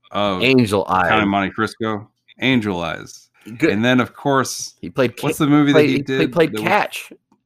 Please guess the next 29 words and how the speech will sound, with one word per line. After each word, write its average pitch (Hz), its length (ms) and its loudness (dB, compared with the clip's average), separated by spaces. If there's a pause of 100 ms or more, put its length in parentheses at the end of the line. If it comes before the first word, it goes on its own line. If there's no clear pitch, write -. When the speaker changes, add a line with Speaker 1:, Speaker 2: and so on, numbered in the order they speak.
Speaker 2:
in 95 120 -8
that 104 140 0
movie. 87 460 -4
Speaker 1:
<laughs> - 1120 -20
What's 143 160 0
the 156 80 2
one 143 100 4
he 143 80 4
did 131 220 2
with - 80 -16
Denzel? 135 540 -2 (100)
Yeah, 120 140 -4
he 113 100 -2
was 113 80 -2
the 107 80 -8
bad 123 240 -2
guy 65 180 -8
in 50 80 -14
it. - 220 -20
It 95 60 -10
was 95 180 -6
a 90 60 -6
Tony 101 220 -4
Scott 92 320 -4
movie. 78 360 -10
It 78 60 -14
was 92 180 -16
time 101 240 0
travel. 90 520 -2